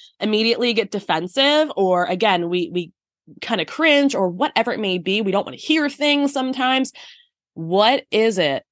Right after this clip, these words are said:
that is activating that response in you?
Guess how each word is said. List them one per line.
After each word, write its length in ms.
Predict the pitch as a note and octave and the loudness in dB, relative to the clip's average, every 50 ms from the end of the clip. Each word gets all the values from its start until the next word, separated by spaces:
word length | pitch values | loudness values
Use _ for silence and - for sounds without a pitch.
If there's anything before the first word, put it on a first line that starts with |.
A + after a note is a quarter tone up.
| _ _ | _ _
that 340 | D3+ D3 F3+ E3 E3 E3 D#3+ | -4 0 2 4 4 4 2
is 320 | D#3 D3+ D3+ D#3 D#3 - _ _ _ _ _ _ | 0 0 0 0 -2 -4 _ _ _ _ _ _
activating 840 | F#3 F3+ G#3 G#3 G3+ - - F#3 E3 E3+ D#3+ E3 D#3+ D#3 D#3 D#3+ D3 | -6 -4 -4 -6 -4 -4 -4 0 2 2 2 2 2 0 0 -2 -4
that 220 | D3 D#3 D#3+ E3+ - | -4 -4 -4 -4 -6
response 640 | F3 D#3+ - - - - D#3+ E3 F#3 F3+ E3 D#3+ - | -6 -8 -6 -8 -6 -6 -2 -2 0 0 -2 -4 -4
in 260 | - E3 E3+ F3+ E3+ | -2 0 0 2 2
you? 420 | C#3+ B2+ A#2 G2+ G#2 A2+ F3 F#3+ | 0 -2 -2 0 -2 -2 -2 -4